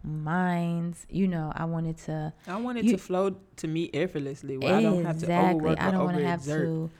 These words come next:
Speaker 1: right, I don't have to
Speaker 2: myself.
Speaker 1: work extremely hard or break my back. Like, you wanna be very, very specific when you're talking about just straight up money.
Speaker 2: Mm-hmm.
Speaker 1: You know what I'm
Speaker 2: Especially when you're
Speaker 1: saying?
Speaker 2: doing sex magic, because I found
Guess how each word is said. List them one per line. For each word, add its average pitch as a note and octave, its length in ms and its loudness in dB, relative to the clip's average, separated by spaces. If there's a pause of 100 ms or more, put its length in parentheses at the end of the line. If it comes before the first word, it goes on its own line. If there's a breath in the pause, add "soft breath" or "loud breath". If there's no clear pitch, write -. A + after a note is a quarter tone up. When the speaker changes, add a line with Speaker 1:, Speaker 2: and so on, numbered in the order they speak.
(380 loud breath)
Speaker 1:
right, F3 520 2
I - 40 -2
don't F3+ 80 0
have F3 140 0
to C3+ 60 -6
Speaker 2:
myself. E3 200 -4
Speaker 1:
work F3 300 0
extremely E3 500 -4
hard F3+ 840 2 (460 loud breath)
or E3 400 2 (220)
break E3+ 420 -2
my C#3+ 180 -8
back. F3 640 0
Like, D#3 240 -4
you G3+ 80 2
wanna G3+ 180 2
be E3 280 0 (100)
very, E3 880 2 (540 soft breath)
very D#3+ 440 -2
specific - 540 -8
when D#3+ 160 -2
you're E3 100 0
talking D3 340 -6
about D3 260 -6
just D#3+ 180 -10
straight D#3 260 -6
up - 120 -6
money. D#3 520 -10
Speaker 2:
Mm-hmm. E3+ 120 -6
Speaker 1:
You - 20 -
know D3+ 260 -6
what - 260 -14
I'm E3+ 80 -2
Speaker 2:
Especially G#3 420 0
when F#3 140 0
you're E3+ 60 -2
Speaker 1:
saying? E3+ 100 2
Speaker 2:
doing D#3+ 200 0
sex D#3+ 240 -4
magic, C3+ 320 -8
because D3+ 280 -6
I F3 160 0
found C3+ 560 -6